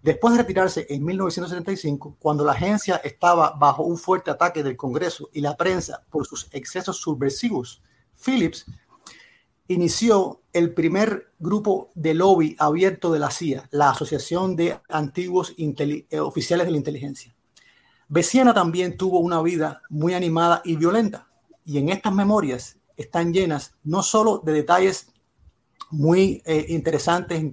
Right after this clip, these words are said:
eh, sobre la, el asesinato de Kennedy, pero también con historias, eh, desde adentro acerca de la implacable cruzada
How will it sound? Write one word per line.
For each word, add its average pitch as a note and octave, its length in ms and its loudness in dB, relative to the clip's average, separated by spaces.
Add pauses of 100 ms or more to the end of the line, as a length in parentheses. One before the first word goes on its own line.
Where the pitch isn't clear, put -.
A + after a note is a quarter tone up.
(140)
eh, C#3+ 180 -2
sobre D3 300 2
la, C#3+ 240 2
el C#3 60 -6
asesinato D#3+ 380 -2
de D3+ 120 0
Kennedy, D3+ 360 -2 (440)
pero E3 160 2
también F3 420 2
con F#3+ 180 2
historias, F#3+ 760 0 (300)
eh, D#3 200 -4
desde D3 260 -2
adentro F3+ 540 -2
acerca F3 600 0
de D#3+ 100 0
la D3+ 220 2
implacable D#3+ 640 0
cruzada C#3+ 580 -2